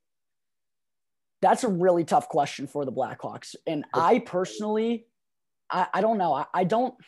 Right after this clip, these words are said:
I just have a hard time backing Dougie Hamilton as our number one, knowing that he's more offensive minded. I feel like Seth can be, can, can play more of a complete game. And if that costs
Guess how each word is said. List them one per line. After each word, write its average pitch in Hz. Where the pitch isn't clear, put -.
I 202
just 254
have 247
a 170
hard 196
time 170
backing 196
Dougie 185
Hamilton 165
as 151
our 143
number 139
one, 127
knowing 147
that 131
he's 131
more 135
offensive 131
minded. 135
I 131
feel 226
like 214
Seth 175
can 202
be, 214
can, 202
can 190
play 202
more 180
of 156
a 156
complete 160
game. 143
And 143
if -
that 214
costs -